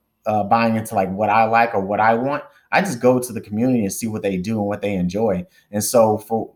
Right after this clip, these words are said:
uh, I have this huge parking lot. And so one of the things I found early on being in Woodbridge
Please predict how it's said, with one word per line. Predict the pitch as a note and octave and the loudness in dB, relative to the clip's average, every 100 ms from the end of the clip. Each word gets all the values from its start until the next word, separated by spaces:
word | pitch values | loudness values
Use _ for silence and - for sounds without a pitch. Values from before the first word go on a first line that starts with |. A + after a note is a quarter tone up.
| - | -2
uh, | G2+ | 2
I | A#2 | 2
have | E3+ | 2
this | A2 - | -2 -6
huge | - C3 A#2+ - | -4 -2 -4 0
parking | A2 G#2 G2 | 2 2 -2
lot. | F#2 E2 - _ _ _ | -6 -8 -14 _ _ _
And | G#2 G#2+ | -6 -4
so | G#2 A#2 G#2+ G#2 | -2 0 2 2
one | G#2+ C3 | 0 0
of | A#2+ | 0
the | |
things | B2+ A#2 | 0 0
I | A2+ C#3 - | 2 2 0
found | A2+ G#2+ G2+ G2 - | -2 0 -2 -6 -6
early | A#2 A#2 A2 | 0 0 2
on | A2 C3 A#2+ G#2 | 0 0 0 0
being | G#2 | -2
in | G#2 G#2 | -2 0
Woodbridge | D3+ G3 A2+ A2+ A2 G#2 - | 0 0 0 0 0 -4 -10